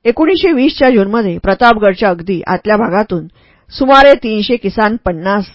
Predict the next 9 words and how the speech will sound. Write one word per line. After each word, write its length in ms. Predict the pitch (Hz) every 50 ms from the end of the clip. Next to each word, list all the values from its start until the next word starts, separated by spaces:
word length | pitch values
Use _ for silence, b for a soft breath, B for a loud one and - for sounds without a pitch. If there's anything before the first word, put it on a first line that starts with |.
| _ _ 185
मैलांची 680 | 185 175 175 185 185 196 214 214 - 175 165 165 165
वाट 240 | 175 196 202 214 233 _ -
तुडवीत 400 | 196 202 208 208 175 160 - b b b b b b
अलाहाबादला 540 | 185 196 208 220 233 202 185 160 156 175 202
आले. 200 | 247 269 233 - - _ _ _ _ _ _ -
तिथल्या 260 | 202 196 208 233 214
प्रमुख 300 | 208 - 190 180 190 202 190
राजकीय 360 | 185 180 165 170 - - 247 240
पुढाऱ्यांचे 600 | 226 208 196 190 202 214 220 240 - 175 165